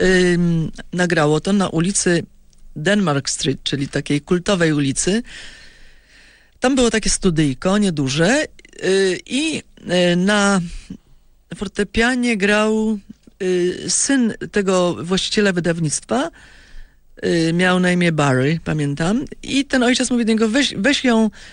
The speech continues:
do jakiegoś klubu wieczorem po tych nagraniach”. I on mnie wziął do jakiegoś klubu, no,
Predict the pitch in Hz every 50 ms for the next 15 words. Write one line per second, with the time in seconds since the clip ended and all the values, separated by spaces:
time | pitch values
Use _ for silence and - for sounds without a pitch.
0 | - - 202 - 214 180 - - - 196 226 285 262 277 220 226 220 214 - 214
1 | 208 208 196 190 190 190 190 185 - 196 - - - 185 180 175 170 160 151 147
2 | 139 139 151 160 - - - - - - - - - - 339 392 403 403 403 359
3 | 320 - - 254 151 151 151 156 147 160 165 147 151 143 - - - 135 123 -
4 | 143 139 139 143 143